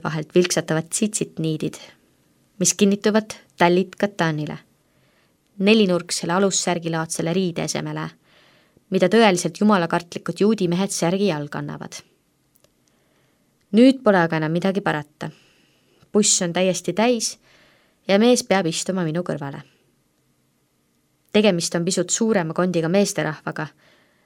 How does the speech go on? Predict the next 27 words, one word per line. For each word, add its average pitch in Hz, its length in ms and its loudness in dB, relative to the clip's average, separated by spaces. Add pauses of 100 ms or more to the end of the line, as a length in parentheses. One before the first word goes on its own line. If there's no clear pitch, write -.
(200)
ja 185 80 2
tagarida 180 420 2
on 170 140 -2
üsna 180 200 -4
kitsas. - 520 -8 (1500)
Mul 196 160 2
on 190 60 0
kahe 214 260 4
jala 208 220 4
vahele 180 360 -2
põrandale 165 480 -2
pandud 170 320 -6
veel 165 160 -10
kaamerakott, 180 840 0 (1200)
nii 185 140 6
et 185 140 2
oleme 190 220 4
surutud 208 500 2
tugevalt 170 500 0
puusapidi 175 580 2
üksteise 185 380 -4
vastu. - 400 -8 (2000)
Asjale 185 400 2
lisab 175 320 -4
vürtsi 202 380 0
veel 165 160 -2
see, 185 320 0